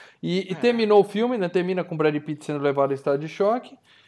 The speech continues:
Speaker 1: E o Morgan Freeman decide adiar a aposentadoria e fala, né? "Essa cidade, é, é, o mundo é um lugar pelo qual vale a pena lutar." Quer dizer, ele reviu os conceitos dele, né?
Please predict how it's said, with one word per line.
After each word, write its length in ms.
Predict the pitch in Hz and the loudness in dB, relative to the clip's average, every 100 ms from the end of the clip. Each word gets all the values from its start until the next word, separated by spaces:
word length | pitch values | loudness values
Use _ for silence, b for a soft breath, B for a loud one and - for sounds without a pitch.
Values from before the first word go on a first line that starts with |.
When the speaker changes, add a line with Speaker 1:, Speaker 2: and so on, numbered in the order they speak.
| b | b
Speaker 1:
E 140 | 185 190 | -2 0
o 40 | |
Morgan 300 | 185 180 175 | 2 0 -2
Freeman 300 | 175 175 165 | -2 -4 -2
decide 400 | 156 151 165 147 | -4 -4 -6 -2
adiar 440 | 151 143 147 143 | -2 -2 0 2
a 40 | 175 | 2
aposentadoria 760 | 180 156 151 147 147 151 151 208 | -2 -4 -4 -4 -2 -2 0 -2
e 20 | |
fala, 420 | - 196 160 135 | 0 2 2 0
né? 320 | 131 139 139 | -2 -2 -2
"Essa 200 | 156 160 | -2 -8
cidade, 680 | 165 165 139 139 175 180 160 | -10 -6 -2 0 0 -2 -4
é, 500 | 160 151 147 135 139 | -4 -2 -2 -2 -4
é, 60 | 139 | -2
o 120 | 165 | -2
mundo 340 | 165 220 226 | 0 -2 0
é 40 | 196 | 0
um 40 | |
lugar 360 | 175 151 151 175 | 0 -2 0 0
pelo 200 | 170 151 | -4 -6
qual 200 | 147 147 | -2 -2
vale 180 | 151 151 | -2 -4
a 60 | |
pena 440 | 147 143 151 147 139 | -6 -6 -4 -4 -6
lutar." 220 | 135 143 | -6 -6
Quer 120 | 151 | -4
dizer, 200 | 170 180 | -2 -2
ele 140 | 165 165 | -2 -2
reviu 320 | 175 156 175 | -4 -4 -6
os 120 | 170 | -8
conceitos 440 | 180 165 170 160 | -12 -10 -8 -10
dele, 460 | - 143 151 147 127 | -8 -4 -2 -2 -4
né? 420 | 127 135 131 117 | -6 -6 -8 -10